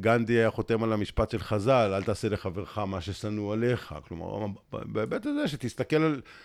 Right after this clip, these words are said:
תנסה, או ה-, ה-, וזה הדבר המהותי, כאילו, ב-, בעצם ב-, ב-, נגיד, בדוקטורינה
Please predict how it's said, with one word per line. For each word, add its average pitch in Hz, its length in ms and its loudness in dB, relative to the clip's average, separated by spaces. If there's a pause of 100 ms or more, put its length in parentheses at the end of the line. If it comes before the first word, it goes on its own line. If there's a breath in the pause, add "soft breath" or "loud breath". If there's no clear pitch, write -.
(200 loud breath)
תנסה, 123 600 4 (180)
או 101 260 0
ה-, 87 280 -2 (840 loud breath)
ה-, 85 680 -8
וזה 101 220 -4
הדבר 135 340 -2
המהותי, 135 720 0
כאילו, 110 240 -4
ב-, 95 200 -4
בעצם 95 400 -6
ב-, 90 280 -2 (120)
ב-, 78 180 -6 (260)
נגיד, 82 300 -10
בדוקטורינה 101 1000 0